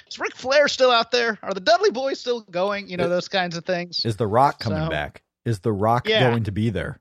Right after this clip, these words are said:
Speaker 2: That's the number one
Speaker 1: Is
Speaker 2: question,
Speaker 1: Austin,
Speaker 2: I think.
Speaker 1: is, has, has Austin been around lately? You know, <laughs> it's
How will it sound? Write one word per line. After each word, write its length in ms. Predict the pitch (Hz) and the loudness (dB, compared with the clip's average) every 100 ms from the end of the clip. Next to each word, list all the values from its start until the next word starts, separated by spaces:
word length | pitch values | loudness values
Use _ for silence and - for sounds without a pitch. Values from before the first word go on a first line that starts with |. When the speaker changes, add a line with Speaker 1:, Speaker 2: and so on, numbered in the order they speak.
| _ | _
Speaker 2:
That's 220 | - 113 - | -6 -6 -2
the 120 | 117 | 0
number 260 | 117 113 | 2 2
one 180 | 101 101 | 2 2
Speaker 1:
Is 0 | |
Speaker 2:
question, 440 | 95 202 247 - 85 | 2 2 2 2 -4
Speaker 1:
Austin, 120 | 78 | -6
Speaker 2:
I 20 | |
think. 220 | 78 76 - | -10 -12 -8
Speaker 1:
is, 160 | 196 - _ 202 196 | -8 -10 _ -6 -6
has, 340 | 175 175 185 - _ | -4 -6 -6 -14 _
has 160 | 165 156 170 | -8 -4 0
Austin 400 | 196 - 220 202 | 0 2 -2 0
been 160 | 208 | 0
around 300 | 208 202 202 | 2 2 0
lately? 420 | 202 202 196 202 - | -6 -8 -8 -10 -12
You 120 | 190 156 | -16 -14
know, 180 | 127 - | -14 -16
<laughs> 80 | _ | _
it's 460 | 165 - _ - | -14 -14 _ -18